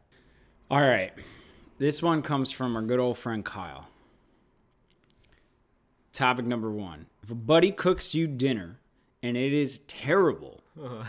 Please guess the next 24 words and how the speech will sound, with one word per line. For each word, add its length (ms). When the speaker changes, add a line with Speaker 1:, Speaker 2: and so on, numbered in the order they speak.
Speaker 1:
do 100
you 60
need 220
to 40
stomach 640
most 320
of 60
the 60
meal 520
to 80
not 400
make 220
them 100
feel 240
bad? 380
Speaker 2:
<laughs> 20
I 400
just 280
made 260
Kyle 220
dinner, 240
like, 140
last 260
week. 220